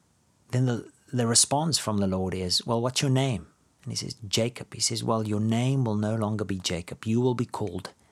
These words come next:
Israel, because you have struggled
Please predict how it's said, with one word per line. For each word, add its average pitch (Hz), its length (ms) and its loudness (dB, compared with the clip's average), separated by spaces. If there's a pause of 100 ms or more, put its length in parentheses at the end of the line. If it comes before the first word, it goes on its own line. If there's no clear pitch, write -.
(360)
Israel, - 880 -4 (1040)
because 110 440 2
you 135 140 6
have 131 180 2
struggled 151 920 4